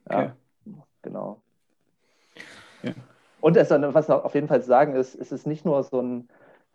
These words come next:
Speaker 2: ne, dass man jetzt denkt, das ist ein Polizeistaat oder da gibt's jetzt eine Partei, die hat die Macht an sich gerissen, sondern was in Russland, glaub ich, ganz wichtig ist, ist sozusagen dieses, dieses personalisierte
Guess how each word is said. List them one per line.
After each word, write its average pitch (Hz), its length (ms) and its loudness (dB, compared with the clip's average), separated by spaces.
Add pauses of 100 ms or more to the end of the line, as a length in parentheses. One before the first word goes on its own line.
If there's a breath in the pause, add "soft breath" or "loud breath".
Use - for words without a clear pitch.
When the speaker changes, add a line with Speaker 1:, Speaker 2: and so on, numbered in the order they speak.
Speaker 2:
ne, 139 100 0
dass 151 160 0
man 123 80 -2
jetzt 120 180 -4
denkt, 131 140 0
das 117 80 -4
ist 131 60 -12
ein 117 60 -12
Polizeistaat 135 920 -2
oder 113 160 -2
da 113 100 -4
gibt's 120 220 -6
jetzt - 200 -12
eine 120 60 -8
Partei, 123 640 -4
die 123 180 -10
hat - 180 -12
die 120 60 -6
Macht 131 260 -8
an 139 140 -8
sich 131 220 -14
gerissen, 139 460 -8
sondern 117 260 -6
was 120 120 -4
in 127 60 -8
Russland, 135 380 -6
glaub 120 140 -6
ich, - 80 -10
ganz 113 220 -6
wichtig 143 400 -4
ist, 113 260 -8
ist 117 540 -10 (400 soft breath)
sozusagen 113 360 -2
dieses, 113 340 -12 (120)
dieses 113 260 -14 (160)
personalisierte 117 1300 -4